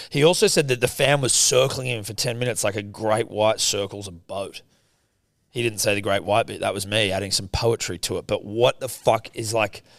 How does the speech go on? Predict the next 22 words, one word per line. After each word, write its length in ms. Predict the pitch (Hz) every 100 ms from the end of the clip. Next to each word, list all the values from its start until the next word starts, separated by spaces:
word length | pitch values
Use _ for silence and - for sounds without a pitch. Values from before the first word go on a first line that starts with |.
| _ _
where 280 | 120 190 247
are 180 | 185 202
you 140 | 165
where 160 | 131 131
a 60 |
guy 220 | 123 151 135
can 120 | 139
just 160 | 120
walk 300 | 110 139 139
around 280 | 120 120 135
you 60 | 117
for 80 | -
ten 160 | 127
minutes 220 | 120 110
and 40 | 120
you 20 |
go, 80 | 120
"Hey, 120 | 135
can 100 | 131
you 60 | 180
fuck 360 | - - 120 101
off?" 320 | 127 214